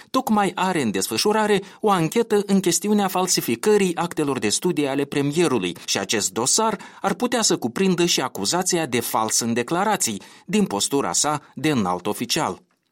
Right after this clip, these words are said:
Vulnerabilitatea premierului îi ajută pe adversarii acestuia să-i califice răzvrătirea ca pe o manevră disperată a cuiva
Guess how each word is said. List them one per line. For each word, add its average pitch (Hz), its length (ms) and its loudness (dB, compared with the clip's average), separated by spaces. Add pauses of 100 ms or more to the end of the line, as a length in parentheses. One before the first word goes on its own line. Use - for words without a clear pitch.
(100)
Vulnerabilitatea 107 920 -2
premierului 165 600 0 (180)
îi 143 160 2
ajută 160 340 -2
pe - 100 -6
adversarii 92 560 -4
acestuia 175 500 0 (160)
să-i 220 220 2
califice 139 640 -2
răzvrătirea 113 880 -2 (200)
ca 233 140 -2
pe 247 120 -2
o 220 80 4
manevră 175 540 2
disperată 151 640 -2
a 117 60 0
cuiva 113 480 -2